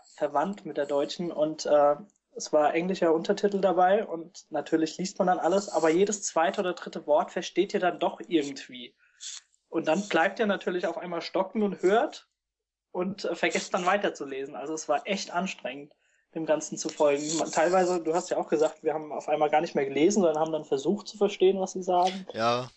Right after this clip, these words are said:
Speaker 2: ich find's immer dann schwierig, wenn so die ersten paar Wörter des <clears throat> Satzes, wenn man die versteht, dann, dann liest man erstmal nicht mit, weil man
Speaker 1: Ja.
Speaker 2: versteht's ja. Und dann kommen aber dann doch diese Wörter, die sind einem halt unbekannt. Die haben auch nicht diese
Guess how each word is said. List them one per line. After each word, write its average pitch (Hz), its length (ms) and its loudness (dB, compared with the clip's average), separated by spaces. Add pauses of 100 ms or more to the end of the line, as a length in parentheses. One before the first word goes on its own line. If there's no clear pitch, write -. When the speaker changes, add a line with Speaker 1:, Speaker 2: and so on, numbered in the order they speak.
Speaker 2:
ich - 140 -6
find's 143 180 -6
immer 120 220 -6
dann 110 200 -6
schwierig, 117 560 -4
wenn 113 120 -6
so 110 100 -10
die 101 160 -6
ersten 120 280 -4
paar 107 240 -6
Wörter 110 300 -4
des - 340 -2
<clears throat> - 0 -
Satzes, - 520 -4
wenn 104 120 -4
man 104 120 -8
die 185 120 -14
versteht, 127 580 -4 (580)
dann, 104 280 -6 (200)
dann 107 120 -8
liest 117 260 -6
man 101 100 0
erstmal 92 260 -4
nicht 95 180 -10
mit, 131 160 -12
weil 92 120 -12
man 101 100 -14
Speaker 1:
Ja. - 60 -20
Speaker 2:
versteht's 175 420 -2
ja. - 220 0 (680)
Und 110 140 -4
dann 120 100 0
kommen 151 180 2
aber 117 180 2
dann 117 160 -4
doch 131 180 -4
diese 107 520 -8 (120)
Wörter, 110 480 0
die 107 360 -12
sind - 280 -10
einem 98 200 -10
halt 101 160 -10
unbekannt. 95 540 -10
Die 98 100 -4
haben 101 180 -8
auch 98 120 -10
nicht 101 220 -16
diese 98 360 -12